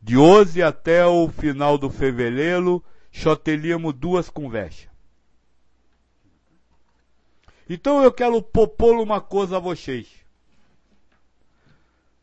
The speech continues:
Por que eu quero propor isso? Porque a ansiedade de querer saber como faz tá muito grande.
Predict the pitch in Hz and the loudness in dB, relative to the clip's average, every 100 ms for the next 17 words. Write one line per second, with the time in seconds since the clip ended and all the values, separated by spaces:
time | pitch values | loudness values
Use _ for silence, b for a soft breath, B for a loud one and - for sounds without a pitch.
0 | _ _ _ 247 - - 190 156 95 - | _ _ _ -10 -10 -6 -4 -4 -8 -20
1 | - - _ _ _ 123 131 - 151 151 | -20 -20 _ _ _ -8 -8 -6 -6 -6
2 | - 143 - 139 123 113 - - - - | -6 -8 -6 -6 -6 -8 -12 -16 -18 -20
3 | _ _ _ _ _ _ _ _ _ _ | _ _ _ _ _ _ _ _ _ _
4 | - - 208 220 220 - - - 269 185 | -12 -10 -4 -2 -2 -6 -12 -8 -6 -6
5 | 110 123 147 101 - - - _ _ _ | -6 -4 -4 -6 -16 -20 -20 _ _ _
6 | _ _ _ _ _ _ _ _ _ 123 | _ _ _ _ _ _ _ _ _ -16
7 | 131 147 143 185 - 151 117 131 - 131 | -8 -6 -4 -6 -6 -8 -6 -10 -8 -10
8 | 117 - 131 143 - 120 104 160 - 139 | -10 -10 -8 -8 -8 -10 -10 -14 -16 -14
9 | 107 110 85 _ | -12 -12 -14 _